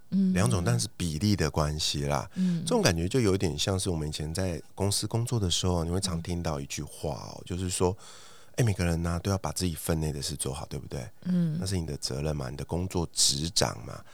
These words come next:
Speaker 1: 嗯。
Speaker 2: 但是你会发现有些人他们永远会多做，愿意多做一些。但争执，争议，那个争执点又来啦，你多做的这件事到底是好的还是坏的？因为有可能因为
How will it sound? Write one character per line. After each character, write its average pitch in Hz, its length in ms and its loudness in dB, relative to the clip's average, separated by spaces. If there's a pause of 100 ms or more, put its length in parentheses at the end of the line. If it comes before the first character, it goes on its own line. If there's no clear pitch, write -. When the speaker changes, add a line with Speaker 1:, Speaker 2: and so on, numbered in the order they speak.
(140)
Speaker 1:
嗯。 180 180 -6
Speaker 2:
但 131 120 0
是 135 100 0
你 104 100 -4
会 82 120 0
发 92 200 -2
现 92 160 -2
有 76 160 -4
些 87 200 -2
人 78 140 0
他 85 120 -2
们 90 100 0
永 78 200 -2
远 73 80 -6
会 80 200 -6
多 80 240 -2
做， - 220 -4 (140)
愿 95 240 0
意 82 180 -2
多 78 160 -2
做 73 280 -4
一 67 60 -6
些。 62 400 -4 (600)
但 160 180 4
争 156 200 10
执， 147 240 2 (140)
争 147 180 6
议， 151 220 4
那 139 140 0
个 127 100 4
争 127 240 4
执 95 160 4
点 87 160 4
又 82 140 4
来 73 180 2
啦， 73 180 0 (260)
你 107 100 0
多 156 200 4
做 160 140 4
的 123 60 8
这 117 160 2
件 117 120 4
事 113 120 -2
到 117 160 0
底 82 100 -2
是 87 100 -2
好 71 300 -4
的 - 240 -10
还 - 140 -4
是 92 100 -2
坏 92 320 2
的？ - 220 -8
因 131 100 2
为 143 100 4
有 107 120 6
可 95 140 0
能 78 140 2
因 95 160 2
为 101 160 4